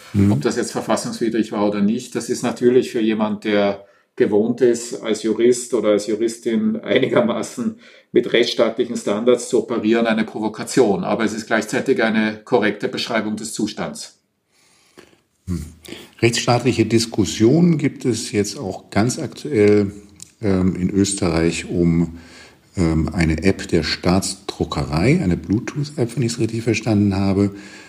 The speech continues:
Speaker 1: ähm, wo du auch ein Gutachten,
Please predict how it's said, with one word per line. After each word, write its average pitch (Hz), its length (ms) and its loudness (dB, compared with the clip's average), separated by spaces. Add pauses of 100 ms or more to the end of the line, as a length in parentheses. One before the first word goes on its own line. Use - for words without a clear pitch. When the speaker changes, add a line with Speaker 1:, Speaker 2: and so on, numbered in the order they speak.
(200)
Speaker 1:
ähm, 92 600 4
wo 87 100 4
du 117 360 4 (200)
auch 104 360 -2
ein 95 380 0
Gutachten, 95 800 0